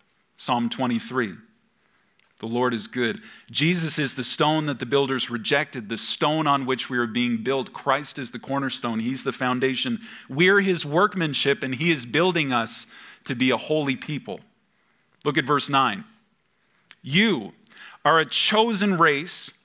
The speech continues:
a royal priesthood, a holy nation, a people for his own possession,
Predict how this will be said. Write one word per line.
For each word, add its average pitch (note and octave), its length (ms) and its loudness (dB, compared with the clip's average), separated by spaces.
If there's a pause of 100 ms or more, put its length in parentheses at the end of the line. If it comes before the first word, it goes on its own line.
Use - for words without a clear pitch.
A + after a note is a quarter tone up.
a C#3+ 100 4
royal F#3+ 440 4
priesthood, C#3 720 0 (220)
a C#3+ 140 6
holy A3 420 4
nation, C#3+ 680 0 (240)
a C#3+ 80 4
people A3+ 460 2
for F3+ 220 4
his D#3 120 0
own F#3+ 220 2
possession, D3+ 720 0